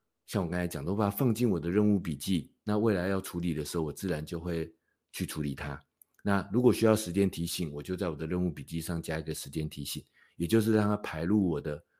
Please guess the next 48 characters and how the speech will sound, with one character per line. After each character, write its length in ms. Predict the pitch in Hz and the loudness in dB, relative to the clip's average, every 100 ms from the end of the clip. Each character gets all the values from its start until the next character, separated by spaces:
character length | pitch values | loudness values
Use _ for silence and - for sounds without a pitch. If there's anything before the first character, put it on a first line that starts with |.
| _ _ | _ _
未 180 | 117 95 | 6 6
来 200 | 76 78 | 4 -4
处 220 | - 82 | -4 -4
理 160 | 82 71 | -4 -4
的 100 | 71 | -4
流 240 | 69 71 | -4 -4
程。 180 | - - - _ _ _ _ | -6 -10 -14 _ _ _ _
然 140 | - 90 | -8 2
后， 400 | 110 98 - _ _ _ _ _ _ _ _ _ _ | 4 4 0 _ _ _ _ _ _ _ _ _ _
那 100 | 113 | 0
剩 180 | 107 127 | 6 6
下 180 | 110 104 | 6 2
的 120 | 90 | 0
资 180 | - 127 | 2 6
料 160 | 127 | 8
型 200 | 101 87 | 6 2
的 100 | 80 | -2
内 140 | 87 87 | 0 0
容， 200 | 73 67 | -2 -4
那 80 | 90 | -4
就 100 | 90 | -4
把 120 | 76 | -4
它 40 | 76 | -4
放 280 | - 101 87 | 0 2 2
进 280 | 95 82 - _ _ _ | 0 -2 -4 _ _ _
未 160 | - 101 | 4 6
来 140 | 78 | 4
需 160 | 76 - | 0 -2
要 80 | 85 | -4
看 180 | - 90 | -4 -4
到 120 | 78 | -4
这 100 | 78 | -8
个 100 | 78 | -10
资 200 | - 82 | -8 -4
料 200 | 82 78 | -2 -4
的 220 | 73 - _ _ | -8 -12 _ _
任 180 | - 82 | -4 -2
务 140 | 82 76 | 0 -2
笔 140 | 65 | -8
记 140 | - 73 | -10 -8
当 200 | 71 71 | -8 -6
中。 220 | 71 69 _ _ | -8 -10 _ _
于 80 | 104 | 0
是 180 | 131 123 | 8 8
呢， 320 | 104 101 - - _ | 8 6 -4 -20 _
这 120 | - 139 | 0 2
时 160 | 101 | 2
候 280 | 85 92 | 0 0